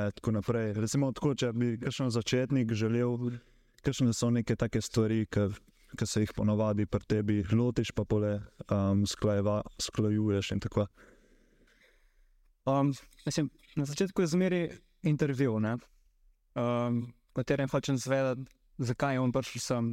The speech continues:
Speaker 2: kakšni so njegovi cilji, eh, želje, kam stremi, kakšno je njegovo stanje,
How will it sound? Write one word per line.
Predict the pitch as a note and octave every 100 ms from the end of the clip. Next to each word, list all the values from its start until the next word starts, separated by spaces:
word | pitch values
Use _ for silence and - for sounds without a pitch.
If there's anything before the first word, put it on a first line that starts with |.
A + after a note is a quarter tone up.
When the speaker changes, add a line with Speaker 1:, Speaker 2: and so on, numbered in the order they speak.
| A#2+ _ _ -
Speaker 2:
kakšni | - - A#2+
so | -
njegovi | A#2+ A#2 A#2 A#2
cilji, | - A#2+ A2 G#2+ G#2
eh, | - _ _ _ _ - - A#2 A2 G#2+
želje, | G#2 A#2 A#2 A2+ A2
kam | G#2+ A#2
stremi, | A2+ A#2 A#2 A#2 A#2+ A2+
kakšno | A#2+ - B2
je |
njegovo | A#2+ A#2+ A#2+
stanje, | - B2+ B2+ B2 A#2 A2+